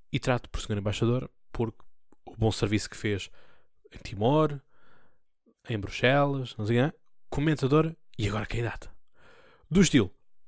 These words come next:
começaste como comentador e também foste, terminaste como, como candidato. Portanto, aqui para esvaziar qualquer hipotético ataque que, que viesse de Ana Gomes. Marcelo Rebelo de Sousa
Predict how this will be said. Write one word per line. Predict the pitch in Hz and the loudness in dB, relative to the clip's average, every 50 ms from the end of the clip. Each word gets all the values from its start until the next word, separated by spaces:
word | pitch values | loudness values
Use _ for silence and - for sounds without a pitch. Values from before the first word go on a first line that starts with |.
| - - - | -20 -10 -6
começaste | - 117 110 - - 185 170 - | -4 -2 -2 0 2 2 2 2
como | - - 131 123 | 0 -2 -2 -2
comentador | - - 127 110 117 107 123 131 127 | -2 -2 0 0 2 0 0 -2 -2
e | 120 | -2
também | - 143 131 131 | 0 0 0 0
foste, | 113 - - 131 - - - - 120 | 0 0 0 -2 -2 -2 -10 -14 -4
terminaste | - 131 123 123 127 120 - - | -2 -2 0 0 0 -2 -2 -4
como, | - - 120 117 117 117 123 | -2 -2 -2 -2 -2 -6 -6
como | - - 131 - | -4 -6 -6 0
candidato. | - 127 107 - - | 2 2 2 2 -2
Portanto, | - - - 160 - - - - - - - - - - - - _ - - | -8 -6 -6 -6 -6 -6 -18 -20 -20 -20 -20 -20 -20 -20 -20 -20 _ -8 -6
aqui | 160 - - 196 214 214 - _ _ _ _ _ _ _ | -6 -4 -2 0 0 -2 -2 _ _ _ _ _ _ _
para | - 160 | 2 4
esvaziar | 123 117 135 135 180 170 143 127 143 160 165 160 156 147 | 4 4 4 4 4 4 4 2 2 4 4 4 2 0
qualquer | - - 143 - - - 151 131 - - - - - - - - - | 0 -2 -2 -2 0 0 0 0 -2 -6 -18 -20 -20 -18 -14 -4 -4
hipotético | 117 - - - - 135 127 - 120 - - - - 127 | -4 -2 -2 2 4 4 4 4 2 -6 -6 -10 -10 -10
ataque | - - 123 120 - - - - | -4 0 -2 -2 -2 -4 -14 -18
que, | - - - 117 110 107 104 98 - | -10 -4 0 0 2 2 0 -2 -4
que | - 113 | -8 -8
viesse | 95 101 117 113 - - - | -4 -2 -2 -2 -4 -4 0
de | 120 113 | 2 2
Ana | 107 98 98 | 2 2 -2
Gomes. | 92 101 92 - - - - - - - - - - - - - - - _ | -4 -6 -8 -8 -10 -12 -14 -14 -16 -18 -18 -18 -18 -18 -20 -20 -20 -20 _
Marcelo | - 139 156 - - 202 196 185 | -8 -2 -2 -2 -2 -2 -4 -6
Rebelo | 165 160 170 147 | -4 -4 -6 -6
de | - - | -6 -10
Sousa | - - 117 107 92 104 104 104 | -6 -4 -4 -4 -2 -4 -8 -8